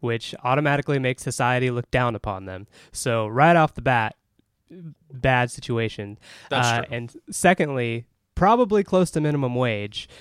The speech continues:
Speaker 1: uh, which you get when you hire sixteen-year-olds. So
Speaker 2: I don't know, man. McDonald's employees get paid pretty decently.
Speaker 1: Really?
Speaker 2: Yeah, they have, I mean, I don't know. I, I,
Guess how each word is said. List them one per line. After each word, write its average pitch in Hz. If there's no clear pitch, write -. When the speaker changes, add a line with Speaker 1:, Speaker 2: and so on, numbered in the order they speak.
Speaker 1:
uh, 110
which 127
you 147
get 127
when 123
you 123
hire 117
sixteen-year-olds. 117
So 104
Speaker 2:
I 139
don't 294
know, 262
man. 175
McDonald's 165
employees 233
get 165
paid 175
pretty 156
decently. 85
Speaker 1:
Really? 160
Speaker 2:
Yeah, 120
they 160
have, 143
I 135
mean, 143
I 151
don't 143
know. 92
I, 131
I, 123